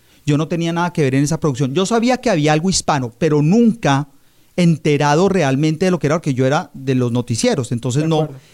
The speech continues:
Speaker 1: Entonces, este programa lo hacían en las mañanas y lo producía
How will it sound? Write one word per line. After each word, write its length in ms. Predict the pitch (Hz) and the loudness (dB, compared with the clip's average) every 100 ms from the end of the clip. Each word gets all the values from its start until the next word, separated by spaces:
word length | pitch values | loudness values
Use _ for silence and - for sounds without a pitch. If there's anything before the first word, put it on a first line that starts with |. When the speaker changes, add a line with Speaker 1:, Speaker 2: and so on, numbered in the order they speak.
| - - | -20 -12
Speaker 1:
Entonces, 460 | - 160 202 - - _ - | -4 0 0 -2 -10 _ -4
este 240 | 190 240 | -2 -2
programa 440 | 240 220 175 165 185 | -2 0 0 0 2
lo 100 | 185 | 0
hacían 300 | - 156 180 | 0 -2 0
en 60 | |
las 160 | 196 185 | -2 0
mañanas 640 | 214 214 185 151 170 - - _ _ _ _ _ _ _ _ | 2 4 4 2 -2 -6 -16 _ _ _ _ _ _ _ _
y 140 | 220 | 2
lo 160 | 226 226 | 4 2
producía 680 | 226 220 220 - 156 143 | 0 2 0 0 0 0